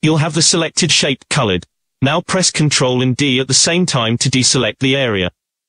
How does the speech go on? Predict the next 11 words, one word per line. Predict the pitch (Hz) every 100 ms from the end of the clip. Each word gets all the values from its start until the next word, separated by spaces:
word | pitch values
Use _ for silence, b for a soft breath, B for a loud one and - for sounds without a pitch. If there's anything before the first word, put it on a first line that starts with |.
| _ _ _ _ _
Using | 175 170 147 165
the | 160
brush | 165 160 -
tool, | - 107 98 -
fill | 170 185
the | 156
gaps | 139 135 - 151
on | 143
the |
skin | 147 - 143 120
layer. | 98 90